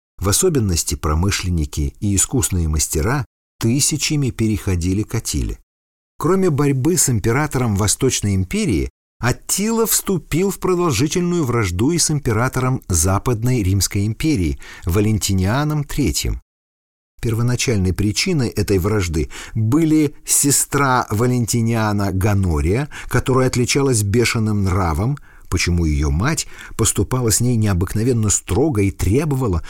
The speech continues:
чтобы она оставалась безбрачной. Ганория, чтобы освободиться от тяжкого ига, послала Аттиле кольцо с предложением своей руки. Аттила предложение это принял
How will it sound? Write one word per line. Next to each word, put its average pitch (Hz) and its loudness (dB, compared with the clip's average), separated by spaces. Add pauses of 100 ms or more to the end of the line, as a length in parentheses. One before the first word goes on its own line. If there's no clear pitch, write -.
чтобы 107 0
она 135 2
оставалась 113 0
безбрачной. 104 0 (580)
Ганория, 80 2
чтобы 92 0
освободиться 101 0
от 131 -4
тяжкого 127 2
ига, 98 0 (280)
послала 196 2
Аттиле 202 0
кольцо 123 0 (180)
с - -2
предложением 107 2
своей 95 0
руки. 95 -4 (440)
Аттила 196 0
предложение 120 2
это 143 -2
принял 113 -2